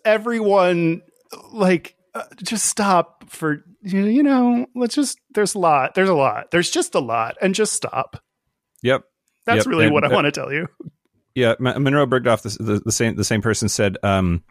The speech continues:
Speaker 2: quote, "To choose Pride Month to come out with yet more transphobia in a
Speaker 1: Yeah.
Speaker 2: time when people are coming together to call out bigotry is an indicator of how you only care about liberation for people like you.
Speaker 1: Yeah.
Speaker 2: Read the room, J K."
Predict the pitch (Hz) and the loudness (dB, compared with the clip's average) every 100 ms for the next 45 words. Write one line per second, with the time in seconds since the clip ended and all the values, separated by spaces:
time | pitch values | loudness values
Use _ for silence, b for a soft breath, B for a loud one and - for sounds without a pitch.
0 | B B B B B B B _ - 127 | B B B B B B B _ 0 0
1 | - 123 - 190 208 - - 143 147 123 | 0 -4 -2 0 0 -2 -2 2 2 2
2 | 98 82 87 - - - 107 127 120 117 | 0 0 -2 -10 -18 -4 -2 0 2 0
3 | 107 95 110 120 - 107 107 98 - 92 | -2 -4 -2 -2 0 0 2 0 -2 -2
4 | - - 110 95 76 71 80 - 95 92 | -2 0 0 0 0 -2 -4 -4 -2 0
5 | - 110 113 92 107 101 92 - 104 95 | 0 0 0 0 -2 -2 -4 -2 -2 -2
6 | 92 98 90 95 - 117 113 104 123 104 | -2 -2 -2 -4 0 2 2 0 -2 -2
7 | 85 90 80 b b - 101 - 156 175 | -2 -2 -2 b b -6 -4 0 0 0
8 | 160 156 151 95 90 - 113 92 - 123 | 0 2 2 0 0 0 0 -2 -2 -2
9 | 143 156 - 120 123 85 76 95 117 147 | 0 -2 0 2 2 0 -2 -2 -2 0
10 | 120 101 98 95 95 - 85 - 107 107 | 2 0 0 -2 -4 -6 -6 -2 0 0
11 | 107 - 92 95 - - 127 85 76 - | -2 0 0 0 -4 -12 -2 0 0 -4
12 | - _ _ - 87 82 117 147 139 117 | -12 _ _ -8 -4 0 2 2 0 -2
13 | 107 90 110 123 95 80 76 95 80 78 | -2 0 0 2 2 -2 -6 -2 -2 -2
14 | - 85 | -4 -2